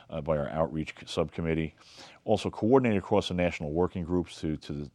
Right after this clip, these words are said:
extent that we can, and if possible, have consistency on how we're all approaching this. Obviously, there's different timelines and different challenges in every market, but,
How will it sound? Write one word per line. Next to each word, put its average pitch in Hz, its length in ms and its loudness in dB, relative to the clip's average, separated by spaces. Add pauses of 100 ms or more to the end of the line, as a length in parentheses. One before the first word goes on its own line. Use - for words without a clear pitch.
(120)
extent 90 400 -4
that - 80 -4
we 73 180 -6
can, 101 460 -2
and 76 120 -6
if 80 200 -4
possible, 98 580 0 (360)
have - 180 0
consistency 98 800 -2
on 87 120 2
how 85 140 2
we're 82 160 0
all 87 280 4
approaching 95 440 0
this. 95 240 -2
Obviously, 80 420 -2
there's 76 180 -4
different 76 280 -6
timelines 98 600 -2
and 73 80 -8
different 78 280 -6
challenges 78 400 -4
in 82 80 -4
every 76 180 -2
market, 113 380 4
but, 90 180 6